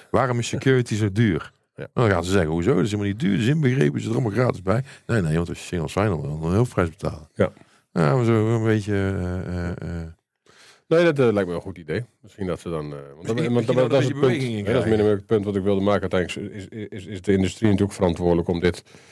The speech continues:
Speaker 2: om dit lager in de markt beschikbaar te krijgen. En natuurlijk snap ik wel dat je geld wil verdienen als, als leverancier. Begrijp ik allemaal
Speaker 1: Hey,
Speaker 2: wel.
Speaker 1: en, en,
Speaker 2: Prima.
Speaker 1: en, en als we
Speaker 2: Maar
Speaker 1: het omdraaien, hè, want er zijn natuurlijk wel, wel wat dingen gaande in de markt. We hebben de, de hele verschuiving naar X D R gezien de laatste twee, drie jaar of zo.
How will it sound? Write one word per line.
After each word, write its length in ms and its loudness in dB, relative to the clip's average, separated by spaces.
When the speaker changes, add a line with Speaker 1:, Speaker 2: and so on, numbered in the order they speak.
Speaker 2:
om 160 -2
dit 220 0
lager 380 2
in 80 2
de 60 2
markt 240 0
beschikbaar 420 -2
te 80 -8
krijgen. 220 -2
En 60 -2
natuurlijk 280 -2
snap 140 0
ik 80 -2
wel 80 2
dat 100 -2
je 60 0
geld 200 2
wil 100 0
verdienen 340 2
als, 200 0
als 180 0
leverancier. 520 -2
Begrijp 240 0
ik 60 -6
allemaal 300 4
Speaker 1:
Hey, 80 0
Speaker 2:
wel. 40 0
Speaker 1:
en, 80 -4
en, 60 -16
Speaker 2:
Prima. 280 0
Speaker 1:
en, 100 0
en 120 -2
als 80 0
we 60 -2
Speaker 2:
Maar 100 2
Speaker 1:
het 80 -2
omdraaien, 580 2
hè, 140 2
want 260 0
er 200 -6
zijn 160 0
natuurlijk 260 -2
wel, 160 0
wel 200 2
wat 220 0
dingen 240 0
gaande 380 0
in 60 0
de 60 0
markt. 380 2
We 60 -2
hebben 220 2
de, 120 0
de 100 0
hele 180 2
verschuiving 580 2
naar 280 -2
X 80 -6
D 60 -8
R 260 2
gezien 360 -2
de 80 -2
laatste 540 0
twee, 240 0
drie 180 0
jaar 260 0
of 100 -6
zo. 320 -8